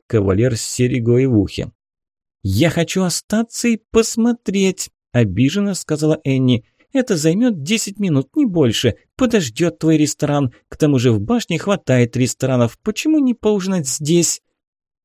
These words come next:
«У меня нет желания смотреть на эти кривляния. И в башне оставаться тоже не хочу. Нам лучше уйти прямо сейчас», ответил ее спутник раздраженно.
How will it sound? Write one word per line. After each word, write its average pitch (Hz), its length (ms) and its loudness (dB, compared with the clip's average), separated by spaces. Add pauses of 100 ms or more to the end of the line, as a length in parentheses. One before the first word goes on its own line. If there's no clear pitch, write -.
(100)
«У 98 80 0
меня 135 260 4
нет 180 240 -2
желания 165 420 0
смотреть 135 640 -2
на 127 80 0
эти 117 200 0
кривляния. 107 800 0
И 104 140 2
в 95 140 0
башне 113 500 0
оставаться 151 560 0
тоже 170 420 -2
не 160 120 -2
хочу. 120 480 0 (260)
Нам 123 300 0
лучше 160 320 0
уйти 127 320 0
прямо 143 420 0
сейчас», 117 680 -2 (260)
ответил 110 480 0
ее 101 160 4
спутник 143 600 -2
раздраженно. 113 840 -2